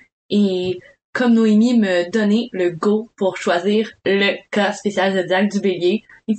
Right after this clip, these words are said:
fallait qu'on vous le présente. Alors, voilà, voilà, voilà, voilà. Un énorme merci d'avoir été avec nous pour le cas de cette semaine et comme à notre habitude, on veut prendre le temps de rendre hommage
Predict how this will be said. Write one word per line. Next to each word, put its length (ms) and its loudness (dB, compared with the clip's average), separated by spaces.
fallait 300 -4
qu'on 160 -6
vous 120 -10
le 60 -10
présente. 460 -6
Alors, 480 -6
voilà, 200 -4
voilà, 240 -2
voilà, 220 -2
voilà. 240 -2
Un 360 0
énorme 500 2
merci 300 -2
d'avoir 240 0
été 340 0
avec 320 -2
nous 240 0
pour 240 -2
le 180 0
cas 200 0
de 120 0
cette 280 -4
semaine 560 0
et 340 -2
comme 400 0
à 140 -2
notre 240 -4
habitude, 520 0
on 120 -2
veut 160 0
prendre 260 -2
le 80 -2
temps 200 -2
de 80 0
rendre 380 0
hommage 360 0